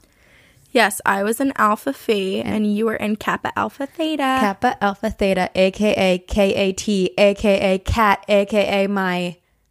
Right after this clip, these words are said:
Speaker 2: other life.
Speaker 1: <laughs> Is that why you chose the sorority?
Speaker 2: I mean, it definitely helped.
Speaker 1: And we went to, the school that we went to, Loyola Marymount University. It's an interesting one to be in Greek life for because
Speaker 2: Right.
Speaker 1: there is no Greek row. We don't have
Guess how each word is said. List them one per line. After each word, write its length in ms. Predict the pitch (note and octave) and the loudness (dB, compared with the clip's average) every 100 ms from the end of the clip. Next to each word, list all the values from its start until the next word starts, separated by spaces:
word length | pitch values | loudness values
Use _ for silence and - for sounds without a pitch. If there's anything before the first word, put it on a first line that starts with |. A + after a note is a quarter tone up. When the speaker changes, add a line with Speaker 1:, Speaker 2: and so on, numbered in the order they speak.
| _ - | _ -8
Speaker 2:
other 240 | D#3+ D3+ | -6 -4
life. 460 | E3+ D#3 D#3 - - | -4 -4 -8 -16 -2
Speaker 1:
<laughs> 520 | - - - - - - | -2 -2 -10 -14 -2 0
Is 120 | B3+ | 2
that 180 | G#3 F3 | 2 2
why 120 | F#3+ | -2
you 180 | G3+ G#3+ | -4 -8
chose 320 | - G3 - | -8 -8 -6
the 80 | G#3+ | -10
sorority? 720 | - G3 F#3+ G3 G3+ A#3 C#4 - | -6 -4 -2 -2 -4 -6 -8 -2
Speaker 2:
I 100 | G3 | 0
mean, 160 | F3+ F3 | 2 2
it 160 | E3 E3 | 0 2
definitely 840 | F3+ E3+ E3+ E3 D#3 D3+ D3 - _ _ _ _ _ - - E3 | 0 0 -4 -4 -4 -4 -6 -10 _ _ _ _ _ -20 -18 -4
helped. 560 | E3 F3+ F#3 - - _ _ - - - - | 0 0 0 -10 -16 _ _ -20 -20 -8 0
Speaker 1:
And 140 | C4+ | 2
we 120 | C#4 | 4
went 220 | E4 G4+ - | 2 0 0
to, 280 | F4 C#4+ - | 0 0 0
the 140 | A#3+ | -2
school 200 | - D4+ | 0 0
that 80 | C#4+ | 2
we 120 | A3 | 0
went 180 | D#3 C#3+ | -2 -6
to, 140 | - G#2+ | -6 -4
Loyola 300 | G#2+ A2+ - | -2 -4 -4
Marymount 380 | A2+ A2+ - - | -6 -8 -8 -8
University. 580 | G#3+ A3 A3 - G#3+ - _ - - - _ _ | -10 -10 -14 -16 -18 -18 _ -20 -20 -20 _ _
It's 320 | C#4 C4+ - - _ - | -2 -2 -6 -8 _ -2
an 160 | C4+ - | 0 0
interesting 580 | D4 D4+ E4 - C4 A#3+ | -2 -2 -2 -2 -2 0
one 200 | G3+ F#3+ | 0 -2
to 100 | - | -2
be 160 | G#3 G#3 | 0 0
in 140 | G3 | -2
Greek 240 | G#3+ A3+ F#3+ | -2 -2 -2
life 240 | G#2+ G#3+ | -2 -4
for 320 | - - - - | -4 -4 -2 -2
because 240 | F3+ G3+ | 0 0
Speaker 2:
Right. 60 | G3+ | 0
Speaker 1:
there 160 | G#3 | -2
is 180 | - G#3 | -2 -2
no 200 | G3+ G3+ | 0 0
Greek 280 | - D4 - | 0 -2 2
row. 220 | F3+ E3 | 2 2
We 200 | G3+ A3 | 2 0
don't 320 | - A#3+ C#4+ | 2 2 0
have 480 | C#4 C4 C4 A3+ | -2 2 4 4